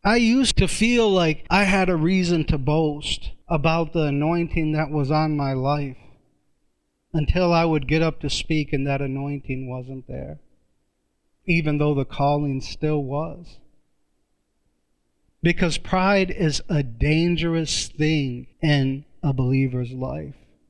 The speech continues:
It's the number one reason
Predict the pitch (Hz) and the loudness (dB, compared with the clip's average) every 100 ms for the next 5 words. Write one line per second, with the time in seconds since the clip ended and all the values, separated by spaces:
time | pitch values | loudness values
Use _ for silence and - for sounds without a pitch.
0 | _ _ _ _ _ 185 185 - 165 151 | _ _ _ _ _ 2 2 0 2 2
1 | 147 160 208 214 208 185 185 185 147 160 | 4 4 2 2 2 2 2 2 2 2
2 | 190 175 156 139 | 0 0 -2 -2